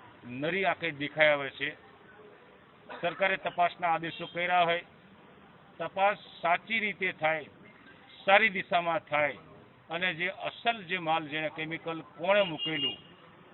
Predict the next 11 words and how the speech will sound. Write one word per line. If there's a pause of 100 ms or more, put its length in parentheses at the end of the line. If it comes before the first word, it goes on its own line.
(240)
ક્યાંથી
આવ્યું, (760)
અને (120)
એની
તપાસ
થાય (380)
અને
દોષિતો
સામે
પગલાં
લેવાય